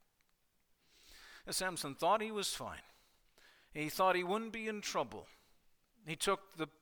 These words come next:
past mercies that the Lord had shown to him for granted, but he doesn't know what it says in verse twenty B, "The Lord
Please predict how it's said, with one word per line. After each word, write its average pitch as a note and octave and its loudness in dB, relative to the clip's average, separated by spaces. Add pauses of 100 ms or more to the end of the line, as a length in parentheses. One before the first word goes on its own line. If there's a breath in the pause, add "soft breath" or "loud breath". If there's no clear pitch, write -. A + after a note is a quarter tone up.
(140)
past F#3+ 4
mercies G#3 0
that F#3+ -2
the F3+ -2
Lord F#3 2
had D#3 -2
shown G#3+ 2
to G#3+ -4
him G#3 0
for F#3 -4
granted, F#3+ 0 (480 loud breath)
but D#3+ -2
he D#3 2
doesn't F#3 2
know F#3+ 2 (680 loud breath)
what D3 -10
it B2 -10
says C#3 -2
in B2 -12
verse A#2 -10
twenty B2+ -12
B, A#2 -10
"The A2 -10
Lord G#2 -8